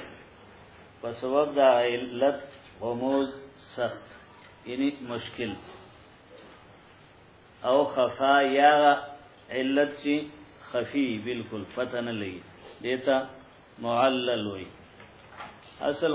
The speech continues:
خدا دا مفعلن په وزن باندې معلن.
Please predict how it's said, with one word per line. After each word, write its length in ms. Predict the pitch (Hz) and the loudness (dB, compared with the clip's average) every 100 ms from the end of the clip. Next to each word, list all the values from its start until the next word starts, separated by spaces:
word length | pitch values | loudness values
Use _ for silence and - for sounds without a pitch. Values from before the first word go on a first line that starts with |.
| 139 | 0
خدا 240 | 135 139 147 | 4 4 6
دا 80 | 147 151 - - - - - - - - - - - - - 127 | 4 0 -8 -18 -20 -20 -20 -20 -20 -20 -20 -20 -20 -20 -20 -4
مفعلن 640 | 143 156 131 123 127 131 127 | -2 -2 0 0 0 -4 -4
په 80 | |
وزن 300 | 113 113 107 98 | -6 -6 -6 -8
باندې 220 | 92 92 87 - - - 110 123 | -10 -14 -20 -20 -20 -20 -8 -2
معلن. 560 | 127 147 143 139 135 | 4 4 4 2 2